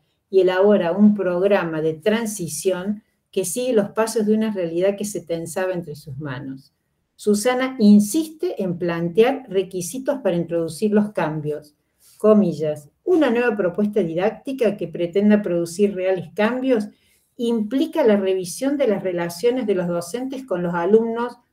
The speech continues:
con los demás docentes, con el personal directivo y jerárquico, con los padres y con la comunidad toda.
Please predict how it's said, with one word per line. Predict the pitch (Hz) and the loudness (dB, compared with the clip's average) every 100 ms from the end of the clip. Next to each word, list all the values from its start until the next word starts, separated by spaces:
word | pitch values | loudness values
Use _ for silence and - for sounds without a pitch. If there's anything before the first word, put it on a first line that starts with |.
| _ | _
con | _ 190 | _ -2
los | 170 | 0
demás | 170 175 165 | -4 -4 -4
docentes, | 156 156 226 220 214 208 214 214 - _ _ | -4 0 2 4 4 6 4 2 -8 _ _
con | 208 202 | 0 0
el | 196 | -2
personal | 202 196 190 202 185 | -4 -4 -2 -2 0
directivo | 175 170 170 185 175 | 0 0 0 -2 -2
y | |
jerárquico, | - 165 185 208 208 208 202 190 | -2 -2 2 2 2 0 0 -2
con | 165 | -4
los | 160 156 | -6 -4
padres | - 214 226 233 208 | 2 4 4 2 0
y | 175 | -4
con | 165 165 | -4 -2
la | 156 | -4
comunidad | 156 160 160 175 180 175 | -4 -4 -4 -4 -4 -2
toda. | 165 143 139 139 | 0 0 -2 -10